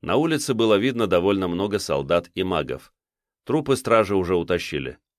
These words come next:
Судя по родовым цветам, это личная гвардия наместника. Две сотни. Я уже видел эти мундиры. Шестерка всадников по улице тогда ехала.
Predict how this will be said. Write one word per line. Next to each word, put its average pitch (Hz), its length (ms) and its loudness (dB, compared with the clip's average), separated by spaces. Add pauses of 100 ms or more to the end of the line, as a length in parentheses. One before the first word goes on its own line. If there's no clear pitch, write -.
(920)
Судя 117 300 0
по 104 140 0
родовым 98 360 4
цветам, 107 560 -2 (340)
это 120 220 -2
личная 117 420 -2
гвардия 87 420 0
наместника. 73 720 -4 (480)
Две 107 300 -2
сотни. 71 480 -4 (800)
Я 101 200 2
уже 110 220 0
видел 85 340 -2
эти 87 240 -6
мундиры. 76 760 -4
Шестерка 104 580 -2
всадников 87 540 -2
по 95 100 -2
улице 87 400 -2
тогда 76 280 -4
ехала. 71 520 -4